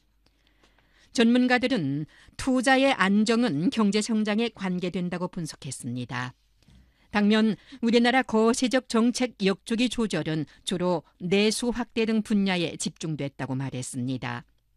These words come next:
내수 확대의 목표를 실현하는 관건 조치 중에 하나는 투자 성장을 안정시키는 데 있습니다.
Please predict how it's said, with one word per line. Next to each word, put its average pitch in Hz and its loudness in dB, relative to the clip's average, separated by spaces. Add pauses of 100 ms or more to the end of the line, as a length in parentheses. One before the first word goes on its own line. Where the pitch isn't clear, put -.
(840)
내수 226 4
확대의 262 2
목표를 254 0
실현하는 226 0
관건 208 0
조치 214 -2
중에 185 -2
하나는 190 -2 (340)
투자 233 2
성장을 214 -2
안정시키는 185 -2
데 131 -6
있습니다. 123 -6